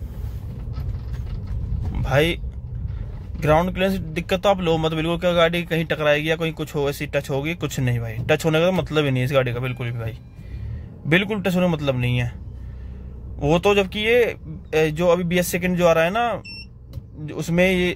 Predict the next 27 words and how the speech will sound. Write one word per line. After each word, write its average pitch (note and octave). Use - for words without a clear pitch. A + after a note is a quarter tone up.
ये D#3
गाड़ी E3+
मतलब F#3
उससे -
पहले D#3+
वाली D3+
है, G#3
फेज F3+
थ्री, F#3
फेज G3
टू G3+
वाली F#3+
नहीं D3+
है, F#3+
फेज D#3+
टू E3
जो D#3
आ D3
रहा C3+
है, D3
हाँ, C3
फेज D#3
टू F3+
वाली D#3+
नहीं C#3
है D#3
गाड़ी, F3+